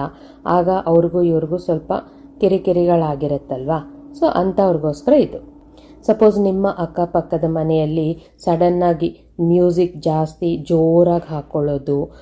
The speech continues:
ಅಥವಾ ತುಂಬ ಜೋರಾಗಿ ಮಾತಾಡ್ಕೊಳ್ಳೋದು, ಶಬ್ದಗಳು ಮಾಡೋದು, ನೀವು ಎಷ್ಟೇ ಹೇಳಿದ್ರೂ ಬೇಕು ಅಂತ ಕೂಡ ನಿಮ್ಮನ್ನ ಟ್ರಿಗರ್ ಮಾಡೋಕ್ಕೆ ಅಂತ ಕೂಡ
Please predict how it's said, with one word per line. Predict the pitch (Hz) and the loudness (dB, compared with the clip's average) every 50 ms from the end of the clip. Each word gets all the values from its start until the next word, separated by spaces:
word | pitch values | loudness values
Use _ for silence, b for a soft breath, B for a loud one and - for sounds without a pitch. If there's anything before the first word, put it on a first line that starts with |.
| B B - | B B -8
ಅಥವಾ | 147 - - 170 165 | -8 -6 -2 -2 -2
ತುಂಬ | 165 170 170 160 165 175 180 196 196 | 0 0 -2 -2 -2 -2 0 2 0
ಜೋರಾಗಿ | 180 156 165 160 156 165 160 170 170 160 160 | 0 0 -2 0 0 0 0 0 0 -2 -2
ಮಾತಾಡ್ಕೊಳ್ಳೋದು, | 151 147 147 143 - 156 151 156 - - 156 151 147 147 143 139 151 143 147 156 151 B B B B _ | -4 -6 -6 -6 -4 -4 -4 -4 -6 -6 -4 -4 -4 -4 -4 -4 -4 -2 -2 -4 -6 B B B B _
ಶಬ್ದಗಳು | - 180 160 147 151 147 185 185 175 185 185 180 180 175 | -4 -2 -2 -2 0 0 0 2 2 2 2 2 2 0
ಮಾಡೋದು, | 165 156 151 147 151 147 139 139 151 143 151 160 - - _ b b b b b b b _ 185 | -2 -2 -4 -4 -4 -6 -4 -4 -4 -4 -4 -6 -8 -12 _ b b b b b b b _ -2
ನೀವು | 185 180 170 | -2 2 2
ಎಷ್ಟೇ | 170 165 156 160 - - _ _ - 220 226 233 | 2 2 2 0 -6 -16 _ _ 2 4 4 4
ಹೇಳಿದ್ರೂ | 208 202 202 190 185 190 190 170 190 180 185 180 185 190 190 190 B B B B B 143 | 4 2 2 2 2 0 0 0 -2 -2 -2 -2 -2 -4 -4 -6 B B B B B -4
ಬೇಕು | 139 160 175 190 214 214 214 - 233 226 | 2 4 6 6 4 4 4 2 2 2
ಅಂತ | 220 214 208 - 208 | 2 0 -2 0 -2
ಕೂಡ | 202 202 208 190 202 202 | -2 0 0 0 0 0
ನಿಮ್ಮನ್ನ | 196 190 180 180 175 175 175 | 0 -2 -2 -2 -2 -2 -2
ಟ್ರಿಗರ್ | 170 - - 175 170 160 175 180 185 | -4 -2 0 0 2 4 2 2 2
ಮಾಡೋಕ್ಕೆ | 196 190 185 180 170 180 180 175 - 190 180 | 0 -2 -2 -2 -2 -2 -4 -4 -2 -2 -2
ಅಂತ | 175 175 175 180 | -2 -2 -2 -4
ಕೂಡ | 170 - 185 175 | -4 -2 -2 -2